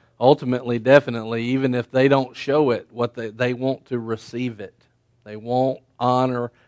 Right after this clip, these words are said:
and loyalty back. And, uh,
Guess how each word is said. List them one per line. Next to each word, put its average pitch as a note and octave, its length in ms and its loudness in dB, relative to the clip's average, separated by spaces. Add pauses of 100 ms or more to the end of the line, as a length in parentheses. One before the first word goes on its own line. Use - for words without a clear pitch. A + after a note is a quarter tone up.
(140)
and A2+ 260 -6
loyalty A#2 640 0
back. G2+ 580 -6 (480)
And, A2 420 -4
uh, A2 240 0